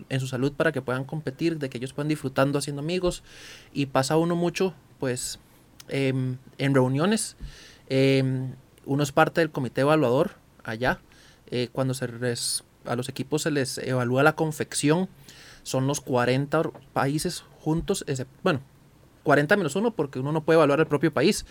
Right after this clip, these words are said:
pero están los cuarenta, este, que revisan a todos los competidores, ¿verdad? Este, entonces, y incluso, pues, uno sale, eh, em, en, en actividades con patrocinadores y,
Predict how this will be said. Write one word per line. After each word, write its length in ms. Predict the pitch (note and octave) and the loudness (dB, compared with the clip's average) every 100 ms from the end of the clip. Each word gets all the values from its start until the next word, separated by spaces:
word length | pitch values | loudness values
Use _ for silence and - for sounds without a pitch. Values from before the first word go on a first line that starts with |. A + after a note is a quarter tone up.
| - - - - - | -20 -20 -20 -20 -6
pero 180 | D3 C3+ | 0 0
están 220 | C3 C3 | 0 -2
los 120 | C#3+ - | -2 0
cuarenta, 540 | - C3+ E3+ - A#3 - - - - - | 4 4 2 -2 -4 -6 -20 -20 -20 -8
este, 600 | - C3+ - C3+ C3 B2+ - | -2 -2 -2 0 0 -2 -4
que 180 | C3+ B2 | -2 0
revisan 380 | B2+ B2+ D#3+ D3+ | 0 0 -2 -4
a 100 | C3 | -6
todos 340 | - C#3+ D3+ | -2 0 2
los 120 | E3+ | 0
competidores, 600 | - D3 B2 A#2+ D3 F#3+ | -4 -8 -6 2 2 2
¿verdad? 280 | B2+ A#2+ D3+ - - - - - | 0 -4 -6 -10 -20 -20 -20 -16
Este, 600 | - C3 C3 - C3 C3 - | 0 0 0 0 0 0 -4
entonces, 880 | - C3 C3 C3 B2+ C#3+ C3+ C3 - | -4 -2 -2 -2 -4 -4 -6 -6 -8
y 340 | - D#3 D#3 C#3 | -4 0 0 0
incluso, 460 | C#3+ C#3 C#3+ C3+ E3+ | -2 -2 -2 -2 -4
pues, 160 | C#3 | -2
uno 160 | C#3 D3 | -2 -4
sale, 340 | D#3 D3 D3 - _ _ - | -2 0 -2 -4 _ _ -20
eh, 280 | - B2+ B2 - | -6 -4 -4 -6
em, 360 | B2 B2 A#2 A#2 - _ - - - _ _ _ - | -6 -4 -6 -12 -18 _ -20 -20 -20 _ _ _ -6
en, 240 | D3+ C3+ C3 - | -2 -2 -4 -10
en 300 | B2 A#2+ B2 | -8 -6 -6
actividades 480 | B2+ C#3 B2+ B2 C3+ | -4 0 2 2 0
con 120 | D3+ | -2
patrocinadores 880 | C#3 C3 C3 A#2+ C3+ D#3+ D3+ D3+ - | -4 -4 -6 -2 2 4 4 4 0
y, 120 | A#2+ | -8